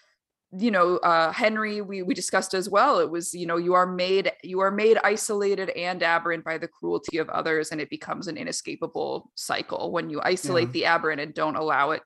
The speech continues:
Speaker 1: to become accepted, um, or become,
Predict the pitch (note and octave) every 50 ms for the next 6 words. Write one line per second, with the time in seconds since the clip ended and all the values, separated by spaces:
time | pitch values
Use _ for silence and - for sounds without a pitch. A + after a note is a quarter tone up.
0 | - - - C#3 C3+ B2+ - G#3 - _ _ _ _ _ _ _ _ _ _ _
1 | - - - G3+ - - - - G3+ E3+ E3 D#3+ D#3+ D#3 D3+ D3 - - D3+ -
2 | - - C#4 C#4 C4+ - - A#3+ A3 G#3+ F#3+ G3+ - E3 E3 D#3+ D#3 D#3 D3 B2
3 | - D#3 D#3 D#3+ - - - D#3+ D#3+ D#3 D#3 D#3+ D#3+ -